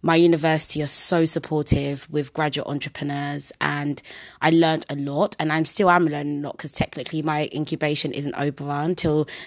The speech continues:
later on this year 'cause it's two-year incubation scheme. And, um, I've learned so much, and I've been able to achieve a lot to do with my business.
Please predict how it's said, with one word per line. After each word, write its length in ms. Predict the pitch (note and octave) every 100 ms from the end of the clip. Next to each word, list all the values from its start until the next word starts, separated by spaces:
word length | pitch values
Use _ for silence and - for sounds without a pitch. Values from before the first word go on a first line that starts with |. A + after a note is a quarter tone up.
| -
later 360 | D#3 D#3 D#3
on 120 | D3+ C#3+
this 260 | D3 -
year 280 | D3 C#3 D#3
'cause 160 | - D#3
it's 160 | D3
two-year 440 | - E3 D3 D3+ D3
incubation 640 | C#3+ - C#3 C#3+ C#3+ C#3+
scheme. 520 | C#3+ - C#3+ D3 G3 B3+ - - - -
And, 540 | D#3 C#3 C#3 C#3+ C#3 -
um, 520 | D3+ D3+ D3+ D3 D3 C#3+ _ _ _ - - -
I've 160 | F3
learned 180 | F3+ C#3+
so 160 | - F3+
much, 400 | E3 D#3 - -
and 280 | D#3 D#3 D3+
I've 260 | - D#3+ D3
been 160 | F3 E3+
able 300 | E3 D#3+ D#3
to 260 | - D#3 -
achieve 420 | C#3 - F3+ D#3+
a 60 | D3+
lot 500 | D3+ D3+ B2+ - - - - -
to 100 | -
do 140 | F3
with 80 | E3
my 160 | D#3 D3
business. 680 | D#3+ F#3+ - C#3 G2 G#2+